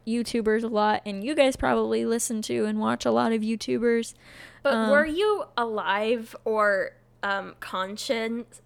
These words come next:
Speaker 2: conscious
Speaker 1: Conscious. <laughs>
Speaker 2: when YouTube started?
Speaker 1: Yeah.
Speaker 2: Maybe.
Speaker 1: So,
Speaker 2: But maybe
Speaker 1: we'll see.
Speaker 2: not.
Speaker 1: Yeah.
Speaker 2: And we were.
Speaker 1: Yeah.
Speaker 2: So we're cooler than you.
Speaker 1: Yeah. I didn't even realize that YouTube was started in this ye-, in the year that I'm about to read to
Speaker 2: Yeah.
Speaker 1: you.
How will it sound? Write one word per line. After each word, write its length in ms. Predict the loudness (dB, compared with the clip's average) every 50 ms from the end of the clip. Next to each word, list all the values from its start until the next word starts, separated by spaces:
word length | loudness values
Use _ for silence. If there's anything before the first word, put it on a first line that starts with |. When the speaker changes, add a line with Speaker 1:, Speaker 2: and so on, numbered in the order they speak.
| _
Speaker 2:
conscious 1000 | -14 -6 -2 0 0 2 2 0 0 2 2 4 6 6 8 8 8 10 12 12
Speaker 1:
Conscious. 360 | 12 10 10 8 4 4 2 2 -2
<laughs> 100 | -10 -6
Speaker 2:
when 280 | -2 -2 0 0 -2 -2
YouTube 420 | -4 -6 -6 -8 -8 -8 -8 -10
started? 580 | -10 -8 -6 -4 -2 -2 -2 -2 -4 -4 -4 -2 0
Speaker 1:
Yeah. 240 | 0 0 -2 -4 -12 -18 _ _ -20 _ _ _ _ _
Speaker 2:
Maybe. 600 | -4 -2 0 2 2 2 0 -4 -8 -12 -16 -18 -20 _ _ _ _ _ _ _ _ _ -18
Speaker 1:
So, 200 | 0 6 6 8
Speaker 2:
But 100 | 8 8
maybe 300 | 8 6 6 6 2 2
Speaker 1:
we'll 140 | 2 2 2
see. 60 | 2 0
Speaker 2:
not. 240 | -2 -4 -8 -12 -8 -4
Speaker 1:
Yeah. 240 | -4 -4 -4 -6 -10 -12 -16 -20 -20 -20 -14 -10
Speaker 2:
And 140 | -8 -4 -2
we 120 | -2 -2 -2
were. 360 | -2 -2 -2 -4 -6 -10 -12 -14 _ 0
Speaker 1:
Yeah. 160 | 2 2 2
Speaker 2:
So 220 | 2 0 -2 -2 -2
we're 180 | -2 -4 -6
cooler 400 | -6 -8 -8 -4 -2 -2 -2 -2
than 180 | -4 -8 -10 -12
you. 140 | -12 -8 -4
Speaker 1:
Yeah. 240 | -4 -4 -4 -4 -8 -14 _ _ _ 6
I 160 | 6 6 6
didn't 200 | 6 4 4 4
even 200 | 4 2 2 2
realize 560 | 2 2 2 2 2 2 0 0 -2 -2 0
that 200 | 2 2 2 0 0
YouTube 540 | -2 -4 -4 -4 -4 -2 -2 -2 -4 -4 -8 -18 _ _ _ _ -8
was 240 | -4 -2 0 2
started 420 | 2 2 2 0 -2 -2 -2 -4 -4
in 120 | -6 -8
this 220 | -8 -8 -8 -8 -8
ye-, 160 | -10 -12 -12 _ _
in 260 | -4 -4 -4 -4 -6 -10 -6
the 140 | -4 -2 0
year 260 | 0 0 0 0 0
that 160 | 0 0 0
I'm 140 | 0 -2 -4
about 300 | -4 -2 -2 -4 -4 -4
to 100 | -4 -6
read 240 | -6 -6 -6 -8 -8 -6
to 80 | -6
Speaker 2:
Yeah. 40 | -4
Speaker 1:
you. 260 | -4 -2 -4 -4 -6